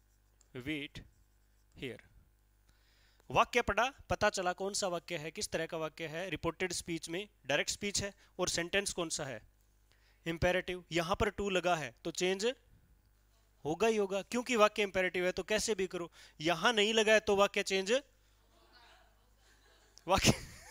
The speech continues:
यहां to नहीं लगा है तो said को चेंज करेंगे। ऐसे नहीं कर सकते हो आप, दोनों चीजें बैलेंस नहीं कर सकते हो। एक तो मना कर रहे हो हाथों से और गर्दन से भी मना कर रहे हो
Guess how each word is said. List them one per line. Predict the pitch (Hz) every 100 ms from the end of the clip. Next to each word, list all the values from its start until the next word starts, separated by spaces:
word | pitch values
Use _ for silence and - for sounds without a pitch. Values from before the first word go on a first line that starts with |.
| - - - - - - _ - - - - - - _ _ _
यहां | 170 190 196 269
to | - 254 254
नहीं | 196 208
लगा | 226 180 185
है | 180 220 139 - _ _ _ _ _ _ _ _
तो | 220
said | 202 214 214
को | 214 214
चेंज | - 202 202 208 233 247 - - - - - - - - _ _
करेंगे। | 214 208 220 208 170 117 90 _ - _ _ _ _ _ _ -
ऐसे | 170 220
नहीं | 214 269
कर | 240
सकते | - - -
हो | 151
आप, | 123 123
दोनों | 160 208
चीजें | 208 196 202
बैलेंस | 196 208 -
नहीं | 233
कर | 233
सकते | 180 151 - 131
हो। | 107 107 _ _ - - _ _ _ -
एक | 170 -
तो | 202
मना | 208 226
कर | 226
रहे | 208
हो | 208
हाथों | 190 156 - 196
से | - 180 - - - _ _ _ _ _ _ _ _ _ _ _ _ -
और | 151
गर्दन | 165 175 208
से | 208
भी | 202
मना | 196 190 190
कर | 175
रहे | 165
हो | 160 147